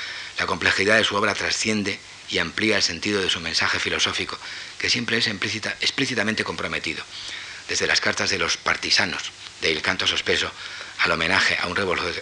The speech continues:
revolucionario chileno en como una ola de fuerza y luz, pero que nunca se siente legitimado solo como literatura o solo como panfleto.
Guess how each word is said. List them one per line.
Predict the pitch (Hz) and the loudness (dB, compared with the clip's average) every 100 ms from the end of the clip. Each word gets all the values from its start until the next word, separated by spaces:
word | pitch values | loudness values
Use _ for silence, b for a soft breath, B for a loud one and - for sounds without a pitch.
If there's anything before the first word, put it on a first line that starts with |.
| - 101 | -8 -4
revolucionario | 85 80 76 - 90 90 | -2 -2 -2 0 2 2
chileno | 78 85 87 92 | 2 4 2 0
en | - 87 | -4 -4
como | 82 82 | -2 -2
una | 92 90 82 - - | 0 0 -2 -4 -6
ola | 92 87 78 | -4 -2 -2
de | - | -2
fuerza | - 90 - | -2 -2 0
y | 76 | -2
luz, | 76 - - B B B B B B B B | -2 -6 -8 B B B B B B B B
pero | 139 143 | 4 6
que | 123 | 4
nunca | 147 131 120 - | 2 2 0 0
se | 92 | 2
siente | - 120 101 | 2 2 2
legitimado | 92 107 87 92 90 | 2 2 2 0 0
solo | - 117 104 | 0 2 2
como | 104 98 | -2 -2
literatura | 90 110 90 92 82 - | -2 0 0 0 -4 -4
o | - | -2
solo | 95 82 | 0 0
como | 78 80 | -2 -2
panfleto. | 82 92 113 | -2 2 0